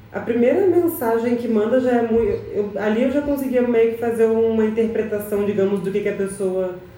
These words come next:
realmente queria, né? Se ela queria só fazer uma viagem de graça ou se ela queria trabalhar junto, que é muito diferente uma coisa da outra.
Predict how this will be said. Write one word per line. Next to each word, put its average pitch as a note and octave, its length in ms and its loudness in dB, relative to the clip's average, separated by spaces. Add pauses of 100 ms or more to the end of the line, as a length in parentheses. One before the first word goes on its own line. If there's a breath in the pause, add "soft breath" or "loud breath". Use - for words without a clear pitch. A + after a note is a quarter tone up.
(240 loud breath)
realmente A3+ 440 0
queria, C#3+ 460 -4
né? D#3 260 -4
Se F#3 60 -2
ela F3 120 2
queria F3 260 0
só F#3 140 -6
fazer F3+ 240 -4
uma F3 140 0
viagem E3 300 -4
de D3 80 -10
graça F#3 580 -8 (360 loud breath)
ou F3 100 -4
se F3+ 60 -2
ela F#3 120 2
queria F#3 200 2
trabalhar E3+ 600 0
junto, D3 540 -8 (200)
que F3 80 -4
é E3+ 40 -2
muito F#3 440 0
diferente D#3 580 -4
uma D#3 140 -4
coisa D#3+ 220 -6
da D#3+ 160 -4
outra. D3+ 280 -4